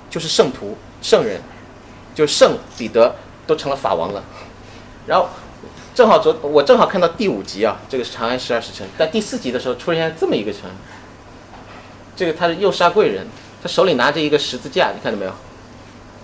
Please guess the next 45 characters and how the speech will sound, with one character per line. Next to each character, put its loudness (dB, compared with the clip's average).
这 -4
就， -8
他 4
的 6
设 4
定 0
就 2
是 0
这 -6
个 4
景 -6
教 6
徒。 -6
呃， 2
大 4
家 6
看， -8
以 -2
后 4
追 -2
剧 -6
的 2
时 0
候 6
可 -4
以 0
关 2
注 -6
一 -10
下。 -6
然 4
后 6
他 2
在 6
这 2
个 8
中 6
东 4
的 8
这 0
个 6
命 6
运， 2
就 0
是 0